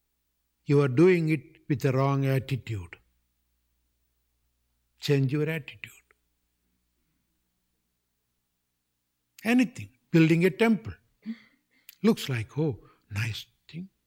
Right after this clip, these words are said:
spiritual, selfless." He is building a temple. But in the process of building a temple, if your mind gets agitated,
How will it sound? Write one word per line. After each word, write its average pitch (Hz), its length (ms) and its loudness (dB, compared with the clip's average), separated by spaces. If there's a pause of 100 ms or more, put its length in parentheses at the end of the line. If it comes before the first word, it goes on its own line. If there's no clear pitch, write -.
(100)
spiritual, 127 760 -6 (1500)
selfless." 143 840 0 (1040)
He 147 120 0
is 120 100 2
building 139 300 0
a 151 40 0
temple. 143 520 -2 (2500)
But - 240 0 (320)
in 208 280 6
the 220 280 2 (100)
process 214 440 2
of 202 180 0
building 214 360 4
a 220 80 4
temple, 160 460 -2 (840)
if 175 200 2
your 170 120 4
mind 190 340 4
gets 196 300 0
agitated, 180 800 0